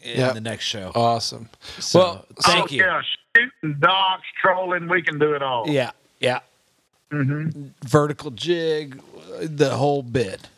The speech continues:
Speaker 2: All right, guys. That's
Speaker 3: Oh, yeah.
Speaker 2: Thanks again, Wally. I,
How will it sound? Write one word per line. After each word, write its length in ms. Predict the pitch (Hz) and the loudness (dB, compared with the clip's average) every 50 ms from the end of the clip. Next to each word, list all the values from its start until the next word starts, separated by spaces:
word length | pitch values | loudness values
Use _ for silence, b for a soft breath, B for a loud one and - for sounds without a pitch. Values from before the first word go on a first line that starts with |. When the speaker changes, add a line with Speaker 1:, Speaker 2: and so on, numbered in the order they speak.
| _ _ _ _ _ _ _ - | _ _ _ _ _ _ _ -8
Speaker 2:
All 220 | - 117 139 143 | -2 0 2 2
right, 260 | 147 156 170 175 170 131 | 2 2 0 -2 -4 -4
guys. 360 | 123 127 127 131 139 143 131 | -2 0 0 2 0 0 0
That's 140 | 139 143 - - | 0 2 4 4
Speaker 3:
Oh, 100 | - 143 | 2 2
yeah. 340 | 135 135 143 143 127 120 104 _ _ _ _ _ _ _ - | 0 -2 0 0 0 0 -2 _ _ _ _ _ _ _ 4
Speaker 2:
Thanks 300 | - 185 185 202 185 - | 4 4 4 4 0 -4
again, 380 | 202 180 165 190 185 185 185 175 | -6 -2 0 2 2 2 2 2
Wally. 360 | 170 170 170 175 180 180 170 | 2 2 2 2 2 0 0
I, 160 | 156 156 175 | -2 -4 -4